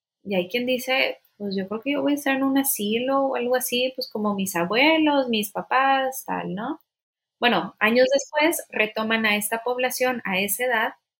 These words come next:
y la mayoría había hecho una predicción bastante exacta de lo que le iba a pasar. Los que decían, "Yo voy a estar con mis amigos, yo voy a estar viajando, yo la voy a pasar bruto, yo voy a estar súper bien", estaban así. Los que habían dicho,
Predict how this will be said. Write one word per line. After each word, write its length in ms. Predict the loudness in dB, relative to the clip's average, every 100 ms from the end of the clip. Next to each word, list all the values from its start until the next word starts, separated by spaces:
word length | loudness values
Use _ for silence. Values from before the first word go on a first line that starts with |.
| _ _ _ _ _ _ _ -6
y 120 | -2
la 140 | 0 2
mayoría 520 | 0 0 0 0 0
había 340 | 0 0 2
hecho 180 | 0 -2
una 200 | -4 -4
predicción 640 | -4 -4 -4 -4 -4 -4 -2
bastante 480 | -2 -2 -4 -2
exacta 400 | -4 -2 -2 0
de 80 | 0
lo 140 | 0 -2
que 80 |
le 100 | -4
iba 160 | -2 -2
a 80 | -4
pasar. 360 | -6 -6 -6 _ _ _ _ _ -4
Los 220 | -2 0
que 120 | 0
decían, 420 | 0 2 2 6
"Yo 100 | 6
voy 80 | 6
a 20 |
estar 220 | 4 -2
con 80 | -2
mis 160 | -6 -2
amigos, 300 | 2 4 4
yo 80 | 2
voy 60 |
a 20 | -2
estar 180 | -4
viajando, 360 | -4 0 4 6
yo 80 | 6
la 100 | 4
voy 100 | 2
a 60 | -2
pasar 260 | -2 0
bruto, 300 | 2 0 2
yo 100 | 2 2
voy 80 |
a 20 | 0
estar 160 | -2
súper 320 | -6 -8 -6
bien", 280 | -2 -2 -2 _ _ _ _ _
estaban 460 | -10 -4 0 2 0
así. 380 | -2 -4 -4 -6 _ _ _ _ _ _ _
Los 240 | -4 -4 -2
que 100 | -2
habían 240 | 0 0
dicho, 560 | -2 -2 4 4 4